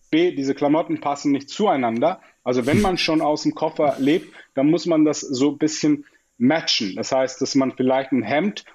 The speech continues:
mit, mit kurzer Hose anziehen kann und nicht nur zu einer Hose und zu einem Gürtel. Also man muss da matchen können. Ich hab mir eine Liste gemacht von Klamotten, die ich mir jetzt, äh, kaufe. Das heißt, die wenigen Dinge, die ich habe, die Hälfte schmeiße ich wieder weg oder verschenke das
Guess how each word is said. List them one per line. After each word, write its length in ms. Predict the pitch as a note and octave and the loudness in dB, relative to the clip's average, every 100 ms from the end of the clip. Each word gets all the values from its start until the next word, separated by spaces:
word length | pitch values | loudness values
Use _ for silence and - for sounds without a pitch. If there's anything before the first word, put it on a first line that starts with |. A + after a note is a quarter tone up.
| _ | _
mit, 320 | C3+ C#3 C#3 | 0 0 -2
mit 220 | - C#3 - | -2 -2 0
kurzer 420 | E3+ G3 G3 E3 | -2 0 -2 0
Hose 280 | E3+ E3+ E3 | 0 2 2
anziehen 480 | D#3 D#3 - D#3 | 0 0 0 2
kann 200 | D#3 D#3 | 2 -2
und 120 | D3 E3 | 2 2
nicht 220 | F3 - | 0 0
nur 260 | D3+ D3 - - | 0 0 -4 -18
zu 180 | - - | -4 0
einer 380 | D#3 E3+ E3 D3 | 2 2 0 0
Hose 540 | C#3 D3+ C#3 D3+ D3 C#3+ | 0 0 2 0 -2 -4
und 240 | C#3 B2 | -8 -6
zu 120 | E3 | -2
einem 340 | D3 D#3+ D#3 C#3 | 0 2 2 2
Gürtel. 360 | C#3+ C#3+ D3 | 0 0 -4
Also 220 | C#3 C#3 | -4 -4
man 180 | D3+ D3+ | 0 0
muss 200 | F3 F3+ | 0 -2
da 120 | E3 | -4
matchen 420 | D#3 D3 D3+ - A#2 | 0 -2 -2 -6 -8
können. 260 | - F#2+ - _ _ _ | -16 -16 -20 _ _ _
Ich 140 | C#3+ | -4
hab 100 | F3+ | -2
mir 80 | G3 | 2
eine 120 | E3+ | 2
Liste 320 | D#3+ - - | 2 0 -2
gemacht 340 | D#3 D3 D3 - | 2 2 0 -2
von 320 | C#3+ D3 - | -2 -2 -4
Klamotten, 500 | - C#3 C#3+ C#3+ C3+ | 0 2 2 2 0
die 160 | C3+ C3 | 0 -4
ich 160 | - | 0
mir 120 | C3+ | 2
jetzt, 240 | C3 B2+ - | 2 0 -4
äh, 60 | B2+ - _ _ _ - | -4 -6 _ _ _ -6
kaufe. 540 | D#3+ F#3 - D#3+ G3+ _ - - | -2 -2 -2 -2 -4 _ -20 -6
Das 100 | D3+ | -2
heißt, 200 | D3+ - - - - | -2 -6 -20 -20 -2
die 160 | F3+ | 2
wenigen 380 | G#3 F#3 E3+ E3+ | 4 2 2 0
Dinge, 220 | D#3 D#3 | 2 2
die 100 | D3 | 2
ich 140 | C#3+ D3+ | 0 0
habe, 240 | D3 C#3+ | -2 -2
die 140 | C3+ B2+ | -2 -2
Hälfte 240 | D#3 D3+ | -2 -4
schmeiße 360 | C#3 C#3 C3+ C3+ | -2 -2 -2 -6
ich 80 | A2+ | -8
wieder 280 | D#3 D3+ B2 | -2 0 0
weg 180 | F3+ | -2
oder 200 | F3+ C#3+ | -2 -4
verschenke 420 | B2 A#2+ D3+ F3 F#3 | -2 -2 -2 -4 -2
das 240 | B2+ - | -2 -2